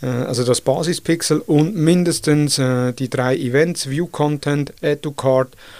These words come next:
und Purchase, immer auch mit dem Parameter Content I D, das ist ja die Produkt I D, äh, auch im Produktfeed heißt die Produkt I D, äh,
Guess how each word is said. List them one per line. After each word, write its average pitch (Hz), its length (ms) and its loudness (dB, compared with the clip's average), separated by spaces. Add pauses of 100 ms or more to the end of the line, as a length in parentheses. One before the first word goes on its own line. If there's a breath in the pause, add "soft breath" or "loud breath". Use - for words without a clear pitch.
(200 loud breath)
und 127 320 -2
Purchase, 180 680 0
immer 170 320 2
auch 143 140 -4
mit 147 180 -2
dem 143 80 -2
Parameter 143 640 -2
Content 190 560 0
I 170 160 2
D, 190 260 -2
das 147 200 -6
ist 135 180 -6
ja 143 80 0
die 127 140 -2
Produkt 135 500 -4
I 165 180 2
D, 165 300 -2 (500 loud breath)
äh, 143 380 2
auch 131 220 -4
im 127 180 0
Produktfeed 160 720 -2
heißt 135 420 0
die 143 80 -2
Produkt 135 460 -2
I 139 220 0
D, 139 240 0
äh, 123 340 -4